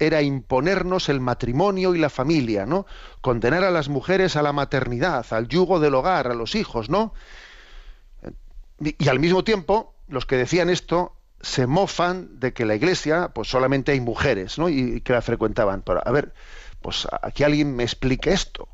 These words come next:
que alguien me explique esto de cómo se dice, ¿no? Pues que el cristianismo esclaviza a las mujeres y luego se rían de que en la iglesia solamente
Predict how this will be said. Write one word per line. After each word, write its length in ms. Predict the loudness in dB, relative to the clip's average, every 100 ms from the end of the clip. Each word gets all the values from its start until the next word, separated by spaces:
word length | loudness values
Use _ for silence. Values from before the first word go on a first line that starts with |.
| -16
que 100 | -6
alguien 240 | -4 0 0
me 80 | 0
explique 380 | -2 -2 0
esto 340 | 0 0 -2 -4 -8 -20 -20 -12
de 80 | -6
cómo 200 | -2 0
se 120 | 2
dice, 300 | 2 2 0
¿no? 160 | 0 0
Pues 140 | -2
que 80 | -2
el 100 | -4
cristianismo 680 | -6 -2 0 2 0 -4 -6 -12 -20 -12
esclaviza 720 | -8 0 2 2 2 2 2
a 20 |
las 140 | 2 0
mujeres 440 | 0 2 2 2
y 60 | 2
luego 220 | 2 0
se 120 | 0
rían 300 | 2 2 2
de 120 | 0
que 60 | 0
en 40 |
la 60 | 0
iglesia 260 | 0 0 0
solamente 580 | 0 2 0 0 0